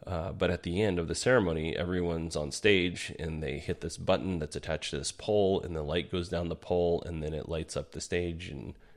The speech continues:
music comes on. And when the music comes on, Elon starts dancing for two seconds, and there's probably, I don't know, twelve people on stage. Nobody else is dancing, so Elon stops. But I think he should have continued. Um,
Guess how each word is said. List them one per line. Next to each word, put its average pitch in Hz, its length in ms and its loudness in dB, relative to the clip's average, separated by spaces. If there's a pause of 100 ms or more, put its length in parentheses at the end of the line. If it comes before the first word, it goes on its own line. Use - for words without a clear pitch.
(140)
music 95 360 2
comes 90 300 0
on. 85 280 0 (340)
And 98 100 0
when 98 80 4
the 95 80 4
music 117 280 4
comes 92 220 2
on, 87 180 2
Elon 90 280 2
starts 85 300 -2
dancing 85 340 -2
for 87 100 -4
two 90 160 -4
seconds, 90 500 0
and 82 100 -4
there's 78 140 -6
probably, 78 460 -4
I 78 40 -2
don't 73 120 -6
know, 80 160 -4
twelve 82 320 0
people 90 240 -2
on 85 80 0
stage. 92 340 -2
Nobody 104 480 4
else 87 260 0
is 80 60 -8
dancing, 76 600 -6
so - 180 -4
Elon 76 300 -4
stops. - 420 -4
But - 100 -4
I 98 60 0
think 131 160 -4
he - 80 -6
should - 160 -2
have 104 120 0
continued. 85 520 -4 (1080)
Um, 82 440 -6